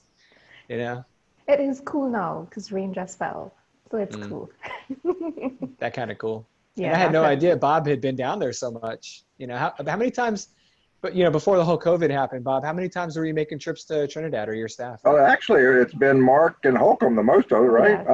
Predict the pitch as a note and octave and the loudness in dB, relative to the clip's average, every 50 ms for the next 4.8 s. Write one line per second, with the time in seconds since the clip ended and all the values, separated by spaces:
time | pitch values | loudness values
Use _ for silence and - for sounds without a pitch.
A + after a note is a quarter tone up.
0 | - - C#3 D#3+ E3 D#3 F#3 G3 F#3+ G#3 F#3+ E3 D3 B2+ - D#3+ D#3+ D#3 D3+ C3 | 2 2 4 4 4 4 4 4 4 4 4 4 4 2 2 2 4 4 4 4
1 | C#3 C#3 C#3+ C#3+ C#3 A2+ C3 C3 A#2+ C3 C#3 D3+ D3+ - - _ _ _ _ _ | 4 6 6 6 4 4 2 2 4 4 4 4 2 0 -4 _ _ _ _ _
2 | - - B2+ C3 C3 B2 B2 C3 - - - C3+ A#2+ A#2+ D3+ G#3+ F#3+ B2+ A2 A2 | -6 -2 0 2 2 2 2 0 -4 -2 2 2 4 6 6 6 6 6 6 4
3 | C3 C3+ C3+ - D#3 D#3 E3 E3 E3+ E3+ E3+ E3+ D#3+ C3 B2+ C#3+ C#3+ D3+ - E3+ | 4 2 2 2 2 2 4 4 2 0 0 0 0 2 4 4 4 4 4 4
4 | D#3+ D#3+ D#3 C3+ - C#3+ C3 B2 - - C3+ B2 D3 F3 F3+ E3+ | 4 4 2 2 2 2 2 2 2 2 2 2 2 2 2 0